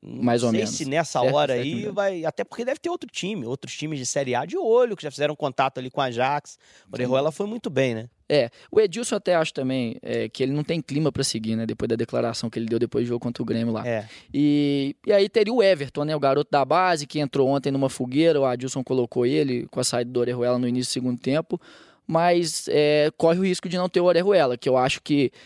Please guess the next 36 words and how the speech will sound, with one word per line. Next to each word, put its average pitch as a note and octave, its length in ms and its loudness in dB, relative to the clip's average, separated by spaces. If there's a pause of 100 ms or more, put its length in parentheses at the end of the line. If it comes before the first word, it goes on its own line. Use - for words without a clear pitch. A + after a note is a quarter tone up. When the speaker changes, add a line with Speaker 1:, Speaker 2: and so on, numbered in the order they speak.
(160)
Speaker 2:
em D#3+ 80 4
meio D#3+ 260 6
a D#3+ 60 2
todo F#3 320 2
esse G3 120 0
cenário D3+ 580 0
do C#3+ 80 -4
Cruzeiro C#3+ 360 -2
em C#3+ 40 -4
dois C#3 180 2
mil C3+ 140 -2
e - 20 -4
nove, D3+ 720 0
foi, C#3+ 480 0
foi C#3+ 200 -2
alguma D3 280 -2
coisa C#3 220 -2
que - 80 -8
a - 20 -6
gente C#3+ 180 -8
olhou C3 280 0
e D3 40 0
falou C#3+ 220 -6
assim, B2+ 160 -6
"Ó, B2 160 -4 (340)
isso, - 300 -6
isso B2 240 -4
aqui C3+ 340 -4
é, D3+ 300 -2
tem C#3+ 160 -2
que - 80 -8
levar D3 300 0
pra, D#3 320 -2 (240)
pra D#3 160 -2
frente." A#2+ 440 -10 (120)
Speaker 1:
É, B2 240 -2